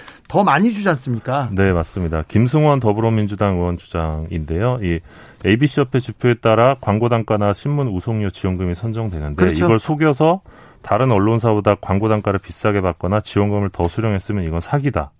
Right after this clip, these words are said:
Speaker 1: 네.
Speaker 2: 이렇게 주장을 했고요.
Speaker 1: 네.
Speaker 2: 그래서 지금 한국언론진흥재단이 내놓은 광고 단가 자료를 보면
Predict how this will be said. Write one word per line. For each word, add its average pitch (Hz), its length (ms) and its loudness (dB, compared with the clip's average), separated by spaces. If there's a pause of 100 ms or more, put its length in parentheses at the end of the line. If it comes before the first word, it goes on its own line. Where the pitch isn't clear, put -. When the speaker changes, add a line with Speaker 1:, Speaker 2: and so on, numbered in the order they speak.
Speaker 1:
네. 160 120 4
Speaker 2:
이렇게 196 220 2
주장을 85 380 -2
했고요. 110 400 -4
Speaker 1:
네. 160 180 2 (380)
Speaker 2:
그래서 110 440 0
지금 98 320 -4 (480)
한국언론진흥재단이 127 1300 2
내놓은 90 280 0
광고 98 320 -2
단가 110 260 0
자료를 87 380 -4
보면 92 440 -4